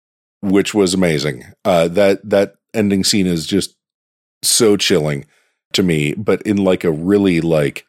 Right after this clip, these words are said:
engrossing way. It doesn't repulse. It pulls me in. And I don't know if they had leaned into the darkness earlier, if I would have followed them into that abyss.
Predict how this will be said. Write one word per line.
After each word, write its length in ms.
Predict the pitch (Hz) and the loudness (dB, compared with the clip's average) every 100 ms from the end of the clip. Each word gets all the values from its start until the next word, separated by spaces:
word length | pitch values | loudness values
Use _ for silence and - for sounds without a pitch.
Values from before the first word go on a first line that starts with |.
| _ _ _ _ _ - | _ _ _ _ _ -4
engrossing 840 | 104 90 78 85 82 82 - 78 76 | 0 0 -2 0 2 2 -2 -4 -4
way. 380 | 67 53 57 _ | -6 -8 -16 _
It 200 | 117 92 | -4 0
doesn't 320 | 117 110 120 95 | 2 2 0 -2
repulse. 640 | 87 - 95 82 - - - | -4 0 0 0 -2 -6 -2
It 120 | 101 | -4
pulls 360 | - 107 98 87 | 0 2 0 -2
me 240 | 85 80 | -2 -2
in. 300 | 73 - - - _ _ _ | -4 -8 -14 -18 _ _ _
And 480 | - 87 82 78 78 - | -2 0 0 -2 -6 -4
I 120 | 92 | -4
don't 340 | 82 104 101 101 | -2 -2 0 0
know 300 | 98 90 - | 0 0 -2
if 220 | 90 - | -6 -2
they 240 | 95 85 | 0 0
had 280 | 80 87 73 - _ _ - | 0 -2 -6 -18 _ _ -4
leaned 340 | 101 110 107 | 0 2 2
into 220 | 107 107 95 | 2 2 0
the 100 | 90 | 2
darkness 480 | 101 95 101 87 - | 2 2 -2 -4 -4
earlier, 600 | 92 95 95 107 113 117 _ _ _ | 0 2 2 2 2 0 _ _ _
if 240 | 101 90 | -2 2
I 120 | 98 92 | 2 4
would 240 | 92 82 | 2 2
have 240 | 92 82 | 0 -4
followed 460 | - - 85 98 90 | -2 -2 0 0 0
them 260 | 95 90 - | -2 -4 -4
into 400 | 92 85 80 98 | -4 -2 0 0
that 400 | 82 85 80 - - _ _ - | 0 0 0 -4 -12 _ _ -6
abyss. 560 | 87 76 82 71 - | -4 0 0 0 -2